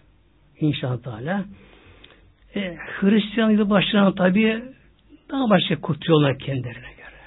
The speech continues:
İçkiyle, fuhuşla, dansla, sazla, cazla, çılgınca kalabalık bir kargaşayla kutluyorlar onlar.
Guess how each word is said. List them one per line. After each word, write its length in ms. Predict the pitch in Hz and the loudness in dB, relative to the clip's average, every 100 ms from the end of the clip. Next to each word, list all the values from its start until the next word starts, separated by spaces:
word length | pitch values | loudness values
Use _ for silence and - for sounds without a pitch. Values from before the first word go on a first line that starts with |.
| - - _ _ _ _ _ _ - | -20 -20 _ _ _ _ _ _ 0
İçkiyle, 640 | 170 - - 196 139 127 - - - - - | 0 0 0 0 0 -8 -12 -16 -20 -20 -4
fuhuşla, 580 | 165 160 156 - 139 113 - _ _ | 0 2 0 -4 -8 -10 -16 _ _
dansla, 760 | 117 117 135 165 156 151 120 127 - - _ - - - | -10 -2 0 0 -2 -6 -6 -6 -12 -20 _ -20 -16 2
sazla, 500 | 165 185 151 147 95 98 117 | 4 4 4 -2 -4 -6 2
cazla, 500 | 175 185 151 127 - - - _ - - | 4 4 2 0 -4 -20 -20 _ -6 2
çılgınca 540 | 202 175 285 196 - | 4 8 10 10 6
kalabalık 480 | - 202 220 190 180 | 2 4 6 6 4
bir 220 | 202 - | 0 0
kargaşayla 720 | - 180 226 247 220 240 247 | 4 6 6 4 2 0 -2
kutluyorlar 460 | - 240 220 175 127 | -4 0 4 4 2
onlar. 460 | 120 113 113 - | -2 -6 -10 -16